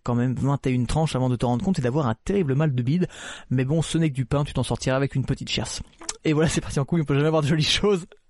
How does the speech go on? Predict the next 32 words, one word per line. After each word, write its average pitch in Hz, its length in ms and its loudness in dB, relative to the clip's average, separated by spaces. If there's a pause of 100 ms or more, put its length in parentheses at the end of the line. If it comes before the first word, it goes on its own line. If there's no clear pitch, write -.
(480)
Je 160 120 2
suis 196 280 2
ébahi, 190 280 2
je 139 80 -2
vous 165 80 2
laisse, 190 160 0
merci 180 240 0
pour 165 100 0
cette 170 140 -2
soirée, 170 200 2
très 202 200 0
bonne 202 120 4
émission, 190 300 2
merci 240 400 2
Beau 202 140 4
Masque 196 360 -2 (120)
d'être 160 180 2
venu, 160 260 2
c'était 143 300 0
très - 180 -2
sympa, 123 380 0
des 123 160 0
gros 135 220 0
bisous. 120 260 0 (560)
Ah 190 140 4
mon 302 100 4
cher 294 240 2
Ice 220 80 2
Modé, 170 320 2 (320)
alors 233 300 4
le 226 80 4
quatre, 190 440 -2